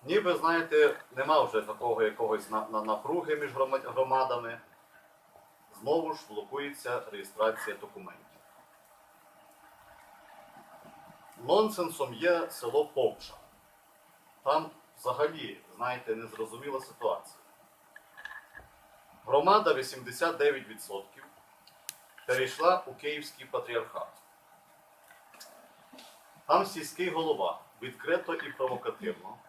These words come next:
є такий Солоняк Володимир Євгенович, заявив, що Київського патріархату ніколи в Повчі не було і не буде. Що ніколи він там не був зареєстрований, хоча ще в дев'яносто четвертому році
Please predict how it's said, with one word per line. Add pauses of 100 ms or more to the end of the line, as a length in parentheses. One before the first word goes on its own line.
(100)
є
такий
Солоняк
Володимир
Євгенович, (1400)
заявив,
що
Київського
патріархату
ніколи
в
Повчі
не
було
і
не
буде. (2000)
Що
ніколи
він
там
не
був
зареєстрований,
хоча
ще
в
дев'яносто
четвертому
році